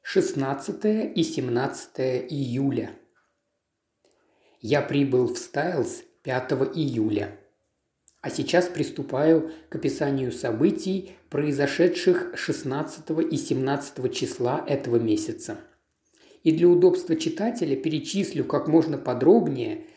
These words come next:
события этих дней. Их последовательность была установлена на судебном процессе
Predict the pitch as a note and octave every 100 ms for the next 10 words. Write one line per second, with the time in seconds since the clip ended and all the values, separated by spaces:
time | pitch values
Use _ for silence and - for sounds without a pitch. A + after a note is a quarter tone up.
0 | _ - D#3 A#2+ E3 A#2 - F#3+ - C3+
1 | B2 C3 A2 A2 A2 - - - _ _
2 | _ _ - - F#3+ - D#3+ - A3 A3
3 | F#3+ - D3 C#3 - D3+ D3+ D#3+ - A2
4 | - C#3+ F#3 F#3+ F3+ F3+ F3 D#3+ D#3+ D#3+
5 | D3+ C#3 C3 A#2+ B2+ A#2 - A2+ G#2+ -
6 | F#3+